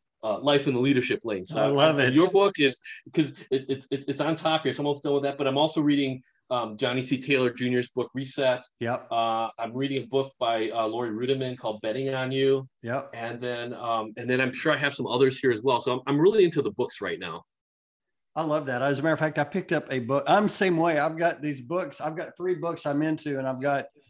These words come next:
Speaker 2: uh, Doctor Alex Alonso's, uh, Taboo Talk.
Speaker 1: Oh, sure.
Speaker 2: Uh, Talking Taboo,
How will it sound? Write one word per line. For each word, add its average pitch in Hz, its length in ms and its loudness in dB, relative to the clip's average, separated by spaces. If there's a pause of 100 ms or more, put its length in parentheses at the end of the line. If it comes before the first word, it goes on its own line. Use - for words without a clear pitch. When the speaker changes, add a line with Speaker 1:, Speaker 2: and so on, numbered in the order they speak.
(160)
Speaker 2:
uh, 127 100 0
Doctor 143 340 0
Alex 139 340 0
Alonso's, 135 720 -2
uh, 127 160 -2
Taboo 143 420 -2
Talk. 135 400 -6 (560)
Speaker 1:
Oh, 139 80 -6
sure. 135 400 2
Speaker 2:
Uh, 135 460 -8
Talking 180 380 -2
Taboo, 143 460 -2